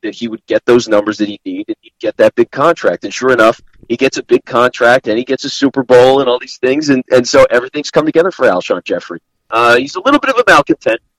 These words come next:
but that's, that's more of an Eagles problem and not a Jets problem. So, uh, <laughs> but, but all, all the same, it, he was able to sell him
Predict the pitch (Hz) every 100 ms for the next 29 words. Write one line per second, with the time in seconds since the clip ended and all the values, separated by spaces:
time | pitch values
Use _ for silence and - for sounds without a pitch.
0 | _ 135 165 - 151 175 180 180 175 180
1 | 170 - 147 123 113 120 117 117 - 123
2 | - 107 92 85 - - 113 - _ -
3 | 127 120 117 120 160 160 - 175 170 185
4 | 180 196 175 214 190 156 - 147 - -
5 | 196 165 160 160 156 - 160 151 143